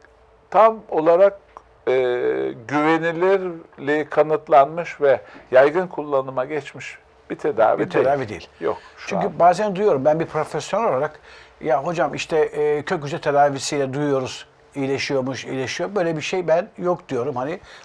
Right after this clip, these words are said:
Speaker 2: bu program vesilesiyle bir kez de size
Speaker 1: Omurilik yaralanması dışındaki bazı hastalıklar için daha kabul edilmiş tedaviler olabilir. Ama omurilik yaralanması için, e, ben çok sık tarıyorum internette. Çünkü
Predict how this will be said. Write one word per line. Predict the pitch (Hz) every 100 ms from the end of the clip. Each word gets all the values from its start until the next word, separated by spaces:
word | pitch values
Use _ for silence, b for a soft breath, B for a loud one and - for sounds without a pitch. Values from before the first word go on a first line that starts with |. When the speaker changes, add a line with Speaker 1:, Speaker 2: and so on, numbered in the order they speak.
| B
Speaker 2:
bu | 160
program | 156 156 175 151
vesilesiyle | 127 135 151 196
bir | 175
kez | 147 131
de | -
size | - 135 160
Speaker 1:
Omurilik | 180 226 240 226 202
yaralanması | 196 202 202 196 196 - 180
dışındaki | 190 - 190 185 196 185
bazı | 180 175 175
hastalıklar | 175 - 185 180 165 185 170
için | 160 185 165
daha | 156 185
kabul | - 156 151
edilmiş | 143 139 143 -
tedaviler | 135 139 135 127 127 147 147 -
olabilir. | 127 123 104 95 185 - _ B B B B
Ama | 127 156 147 - B B -
omurilik | 139 208 220 160 -
yaralanması | 123 113 107 98 92 95 -
için, | 98 - 202 208 _ b b b -
e, | 120 117 110
ben | 151 170
çok | - 202
sık | - 156 - -
tarıyorum | 123 117 110 107 214
internette. | 180 113 - 120 208 - 180
Çünkü | -